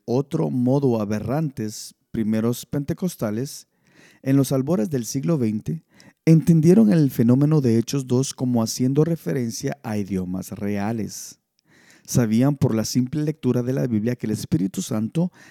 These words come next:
les había dado la habilidad milagrosa e instantánea de hablar en lenguas extranjeras y estaban convencidos de que también habían recibido la misma habilidad a fin de acelerar la labor misionera.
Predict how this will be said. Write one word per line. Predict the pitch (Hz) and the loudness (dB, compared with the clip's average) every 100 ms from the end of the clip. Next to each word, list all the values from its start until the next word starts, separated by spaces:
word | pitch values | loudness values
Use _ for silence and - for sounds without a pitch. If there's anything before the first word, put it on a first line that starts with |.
| - | -2
les | 127 123 | 0 2
había | 127 147 175 | 2 2 2
dado | 156 165 | 2 2
la | 151 123 110 | 2 0 0
habilidad | 104 107 104 135 | -2 0 0 0
milagrosa | 165 180 185 135 120 143 123 - | 0 0 2 2 2 0 -6 0
e | 151 170 _ - | 0 0 _ 0
instantánea | 170 170 - 180 - 104 104 120 139 - - _ _ | 2 2 0 -2 0 -2 0 -2 -4 -12 -20 _ _
de | 117 127 | 0 2
hablar | 123 110 107 | 2 2 0
en | 117 127 | 2 2
lenguas | 113 110 123 - - | 0 0 -2 -4 -8
extranjeras | 127 - 170 170 120 113 131 - | -6 -2 -4 -2 -4 -2 -4 -2
y | 139 | 0
estaban | 135 - 110 113 | 0 0 -4 -2
convencidos | 117 147 151 160 120 110 139 - - - - | -4 -6 -6 -8 -6 -4 -6 -8 -20 -20 0
de | 127 | 0
que | 123 | 2
también | 120 117 131 170 | 0 4 4 2
habían | 139 123 135 | 2 2 0
recibido | 135 131 113 131 | 0 0 2 4
la | 127 | 4
misma | 113 120 165 185 | 2 0 0 -2
habilidad | 170 175 180 131 117 139 - _ _ | -2 -2 -2 -2 -4 -8 -14 _ _
a | 139 135 | -4 -2
fin | - 170 | 0 -2
de | 147 127 - - | 2 0 0 -4
acelerar | 147 147 190 170 120 117 | -2 0 0 0 0 -2
la | 120 117 | -2 -2
labor | 107 98 98 101 | -2 0 -2 0
misionera. | 107 110 - 131 156 185 139 | 0 -2 0 0 2 0 -4